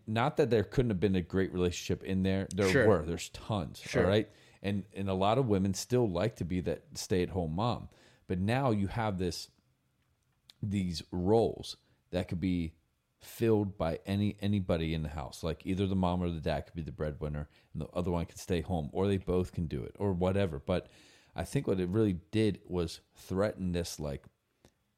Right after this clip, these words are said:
Speaker 1: this man way of life, of where,
Speaker 2: Yeah.
Speaker 1: like, I'm gonna commun-, the, I love you because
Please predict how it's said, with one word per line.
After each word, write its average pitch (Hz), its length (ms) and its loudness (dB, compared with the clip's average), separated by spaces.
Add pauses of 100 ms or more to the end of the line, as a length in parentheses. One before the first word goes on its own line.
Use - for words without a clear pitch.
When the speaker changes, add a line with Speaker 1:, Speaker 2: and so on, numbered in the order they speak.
(140)
Speaker 1:
this - 200 -8
man 90 680 0
way 85 160 2
of 80 180 -2
life, 85 380 -2 (240)
of 101 120 4
where, 104 160 8
Speaker 2:
Yeah. 101 60 4
Speaker 1:
like, 95 260 2
I'm 110 200 0
gonna 127 160 2
commun-, 110 420 0 (100)
the, 98 180 0 (180)
I 113 200 4
love 104 360 2
you 131 140 4
because 98 380 0